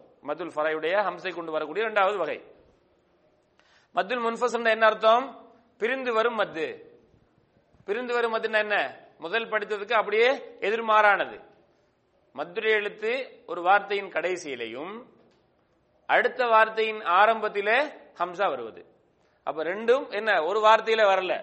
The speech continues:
எங்கேயும் மத்துரை எழுத்துக்கு அடுத்தது ஹம்சா தான் வந்திருக்குது, ஆனா ஒரே வார்த்தையில வரல, ரெண்டு பிரிஞ்சு வந்திருக்குது. மத்துரை எழுத்து ஒரு வார்த்தையிலும் அடுத்த வார்த்தையில ஹம்சும், ரெண்டுக்கு மத்தியில பிரிவு இருக்கிறது, சேர்ந்து வரல, ஒரே வார்த்தையில சேர்ந்து வரல அப்படின்னு அர்த்தம்.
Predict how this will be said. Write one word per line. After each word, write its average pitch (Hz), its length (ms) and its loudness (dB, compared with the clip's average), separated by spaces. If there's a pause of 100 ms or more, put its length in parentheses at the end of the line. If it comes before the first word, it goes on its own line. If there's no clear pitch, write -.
(600)
எங்கேயும் 196 480 -6
மத்துரை 214 260 -2
எழுத்துக்கு 220 280 -4
அடுத்தது 202 320 2
ஹம்சா 185 340 -4
தான் 220 140 2
வந்திருக்குது, 175 460 -4 (600)
ஆனா 208 220 -2
ஒரே 233 240 0
வார்த்தையில 240 440 2
வரல, 175 260 2 (600)
ரெண்டு 240 280 -6
பிரிஞ்சு 247 440 -8
வந்திருக்குது. 131 340 -10
மத்துரை 190 360 -6
எழுத்து 202 220 -8
ஒரு 160 140 -6
வார்த்தையிலும் 175 540 -2 (680)
அடுத்த 214 340 2
வார்த்தையில 202 500 2 (200)
ஹம்சும், 170 360 -8 (380)
ரெண்டுக்கு 190 360 -4
மத்தியில 180 280 -6
பிரிவு 233 300 -4
இருக்கிறது, 123 560 -8
சேர்ந்து 190 720 -6
வரல, 131 320 -6
ஒரே 139 160 -4
வார்த்தையில 151 380 -2
சேர்ந்து 135 300 -12
வரல 110 360 -10
அப்படின்னு 170 280 -8
அர்த்தம். - 320 -8